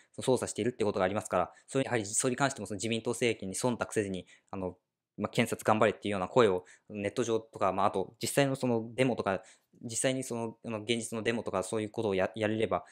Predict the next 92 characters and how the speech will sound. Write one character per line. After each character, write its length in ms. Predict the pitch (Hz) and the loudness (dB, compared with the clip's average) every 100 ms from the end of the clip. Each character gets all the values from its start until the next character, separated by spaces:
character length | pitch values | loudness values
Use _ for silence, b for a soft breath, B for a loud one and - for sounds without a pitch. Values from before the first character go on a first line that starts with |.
| B | B
そ 120 | - | -6
れ、 220 | 110 113 - | -4 -4 -6
そ 140 | - | -2
れ 60 | 117 | 0
も 180 | 113 113 | 0 -2
い 60 | 117 | -4
い 20 | |
と 80 | 92 | -4
思 100 | 92 | -4
う 20 | |
ん 40 | |
で 20 | |
す 60 | - | -6
け 80 | 95 | -2
ど、 220 | 98 - - | -2 -2 -6
そ 160 | - 139 | 0 0
う 20 | |
い 40 | |
う 40 | 127 | 2
こ 80 | |
と 80 | 120 | 0
も、 220 | 95 82 _ | 0 -4 _
あ 60 | 107 | -2
の、 80 | 101 | 2
も 120 | 110 | 0
っ 60 | |
と 80 | - | 0
意 100 | 101 | -2
味、 140 | 101 - | -2 -4
意 100 | 113 | -2
味 80 | 95 | 2
が 80 | |
あ 40 | 92 | 0
る 60 | |
こ 100 | 92 | 0
と 40 | 87 | -2
だ 80 | 90 | -2
と 80 | |
思 80 | 95 | -4
う 20 | 92 | -4
ん 40 | |
で 40 | |
す 60 | - | -4
け 60 | 90 | -4
ど、 160 | 82 B B | -4 B B
や 80 | 120 | -2
は 60 | 113 | 0
り、 120 | 101 | 0
ま 80 | 107 | -2
あ、 20 | |
ネ 80 | 101 | 0
ッ 60 | - | 4
ト 100 | 120 | 4
で 60 | |
も、 240 | 104 92 - | 4 0 -4
あ 80 | 98 | -6
の、 100 | 95 | -2
声 180 | - 110 | 4 4
を 40 | |
上 60 | 95 | 4
げ 80 | 107 | 2
る 40 | |
っ 20 | |
て 120 | 113 98 | 0 0
こ 60 | |
と 60 | 90 | 0
は 60 | |
全 100 | 92 | -2
く 160 | - 101 | -2 0
無 60 | 101 | 2
駄 100 | 104 | 4
で 100 | 98 | 4
は 60 | |
な 60 | 101 | 0
い 40 | |
っ 40 | 101 | -2
て 80 | |
こ 80 | 104 | -2
と 60 | 92 | -2
は、 100 | - B B | -2 B B
こ 80 | 107 | -4
の 40 | |
検 160 | - 101 | -2 -4
察 140 | 101 | -4
庁 80 | 104 | -4
法 100 | 98 | -2
改 160 | - 101 | 2 4
悪 100 | 98 | 4
案 100 | 95 | 0
の 60 | 85 | 0
廃 220 | 101 98 | 2 2
案 180 | 95 | 0